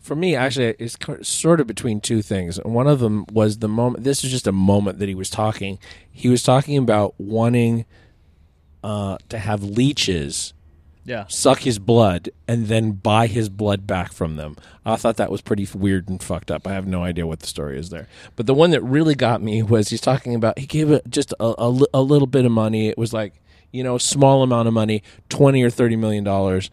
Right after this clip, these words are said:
Speaker 1: Like, f-, what?
Speaker 2: Well, he said when he came out of jail, he had two hundred million, and that's, like, after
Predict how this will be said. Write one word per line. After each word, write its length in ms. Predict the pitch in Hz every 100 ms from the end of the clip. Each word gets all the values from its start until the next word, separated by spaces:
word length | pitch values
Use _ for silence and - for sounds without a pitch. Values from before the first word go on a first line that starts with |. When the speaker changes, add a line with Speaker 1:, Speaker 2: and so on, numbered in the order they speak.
| - _
Speaker 1:
Like, 160 | 110 107
f-, 320 | 117 107 -
what? 520 | 107 110 110 127 175 -
Speaker 2:
Well, 300 | 123 135 147
he 60 |
said 240 | 156 254 170
when 120 | 139
he 80 | 127
came 280 | - 147 117
out 240 | 110 131 170
of 80 | 113
jail, 320 | 113 104 101
he 140 | 113
had 160 | 107 101
two 140 | -
hundred 200 | 110 95
million, 420 | 104 107 87 85 117 _ -
and 120 | 113
that's, 280 | 117 120 -
like, 200 | 107 101
after 640 | 113 113 - - 104 95